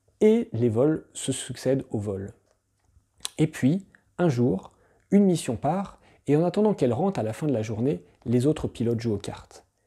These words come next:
Et puis le temps passe, et l'un d'eux fait, finit par dire : « Il tarde un petit peu. » Et là, je vais vous lire un autre extrait du livre,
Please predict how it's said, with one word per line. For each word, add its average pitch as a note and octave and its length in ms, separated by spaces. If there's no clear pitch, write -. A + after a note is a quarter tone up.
Et A#2 100
puis - 160
le D#3+ 120
temps A#2+ 120
passe, D#3+ 520
et B2 100
l'un A#2+ 140
d'eux C#3 120
fait, B2 220
finit B2 220
par A2 220
dire : « C#3+ 340
Il C3 160
tarde D#3 220
un A#2+ 100
petit A#2 160
peu. » - 160
Et C#3+ 60
là, D3 140
je B2+ 80
vais B2 40
vous A#2 120
lire B2+ 260
un C#3 140
autre C#3 160
extrait B2 360
du A2+ 120
livre, D3 360